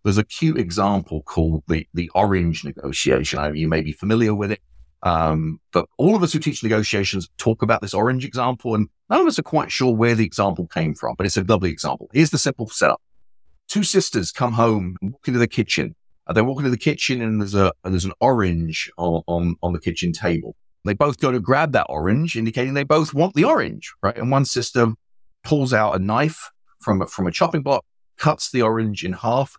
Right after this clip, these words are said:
gives her sister half the orange, takes the other half herself. They go their own separate ways. They come down the next morning, and one sister says to the other, "Just out of curiosity, what did you want the orange for?"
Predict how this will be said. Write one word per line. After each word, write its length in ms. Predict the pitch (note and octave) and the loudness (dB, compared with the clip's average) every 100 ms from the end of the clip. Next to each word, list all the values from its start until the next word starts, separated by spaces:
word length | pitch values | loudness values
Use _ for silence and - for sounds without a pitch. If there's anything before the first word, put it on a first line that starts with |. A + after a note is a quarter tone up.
| - | 0
gives 200 | C#3+ - | 0 2
her 80 | A2+ | -2
sister 320 | G#2 - F#2+ | -4 -4 0
half 200 | G2+ F#2+ | 0 0
the 80 | G#2+ | -2
orange, 300 | B2 D#3 D#3+ | 0 0 -2
takes 220 | - G#2+ | -4 -2
the 80 | - | 0
other 140 | G#2 F#2+ | 0 0
half 280 | F2+ F2+ | -2 -2
herself. 440 | - - A2+ C2 - _ _ - | -4 0 2 0 -2 _ _ -2
They 80 | G2+ | 2
go 180 | G#2 | 2
their 140 | G2 F2+ | 2 -2
own 60 | |
separate 300 | F2 - - | -2 -4 -2
ways. 380 | E2+ C#2 A1+ - - - - - _ - | -2 -2 -4 -10 -14 -20 -20 -20 _ -6
They 80 | C3+ | 0
come 220 | A3 A3+ | 2 4
down 160 | G#3+ | 4
the 80 | F#3+ | 4
next 240 | F3 - F3 | 2 2 2
morning, 640 | G#3+ G3 G2+ B1 - - B2 | 4 4 2 -2 -10 -8 0
and 340 | A#2+ A#2 A2 | 2 2 -2
one 140 | C3+ | -4
sister 260 | B2+ B2 - | -4 -4 -2
says 220 | - A2 | 2 0
to 80 | C3+ | 0
the 60 | A2 | -2
other, 60 | |
"Just 220 | - D#4 | 0 0
out 80 | - | 0
of 80 | C#3 | -2
curiosity, 720 | - F#3 F3+ D4+ - A#2+ F#2+ | 0 2 2 0 -4 -4 -4
what 260 | G2 D#3+ G3 | -6 -8 -6
did 200 | E3+ E3 | -4 -2
you 80 | A#2 | -2
want 180 | B2 - | -4 -4
the 140 | G#2+ F#2+ | -2 0
orange 380 | F#2 D#2+ D#2+ | 0 -2 -4
for?" 560 | - A3 A#3 F#2+ G1+ | -8 -4 -2 0 -2